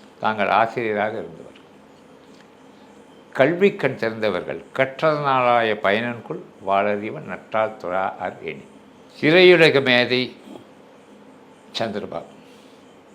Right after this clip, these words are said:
மேதைன்னா மேதை தான். அஷ்டாவதானி. அஷ்டாவதானியில ரெண்டு பேர் சவுத்துல. ஒண்ணு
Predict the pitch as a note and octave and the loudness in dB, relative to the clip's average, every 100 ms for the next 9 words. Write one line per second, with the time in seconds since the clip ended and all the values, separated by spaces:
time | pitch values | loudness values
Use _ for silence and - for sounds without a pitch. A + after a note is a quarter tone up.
0 | - - F#2 G#2+ A#2 B2+ C3+ G2+ G2 F2+ | -20 -18 -8 -6 -6 -8 -10 -10 -10 -12
1 | - - - - - - D#3 A2+ E2 - | -18 -20 -20 -14 -12 -2 0 0 -4 -14
2 | - - - - - - - - - - | -20 -20 -20 -20 -20 -20 -20 -20 -20 -20
3 | - - G2+ - - E3+ E3+ D#3 D3+ C#3+ | -20 -8 -8 -8 2 6 6 4 2 -2
4 | C#3 C3 B2+ A#2+ A#2+ A#2+ B2 - G#2+ G#2 | -2 -4 -4 -4 -6 -6 -6 -4 -4 -4
5 | F2+ D#2 - - - - - A2+ A#2+ C3+ | -8 -8 -10 -20 -20 -20 -14 -12 -10 -8
6 | D3 | -8